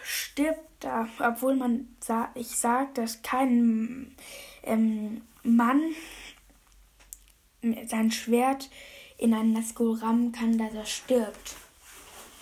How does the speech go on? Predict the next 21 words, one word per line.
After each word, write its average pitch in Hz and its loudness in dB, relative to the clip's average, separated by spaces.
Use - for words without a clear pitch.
Aber 220 0
etwas 220 -10
haben 269 2
sie 302 0
vergessen. 247 -4
Wenn 226 4
ihr 226 0
schon 233 2
wisst, 233 -2
was, - 2
schreibt's - -4
wieder 220 -4
in 214 -4
die 208 -12
Kommentare. 277 2
Die 220 -2
sind 220 -8
oben 311 4
in 277 6
der 320 0
Folgenbeschreibung. 247 -4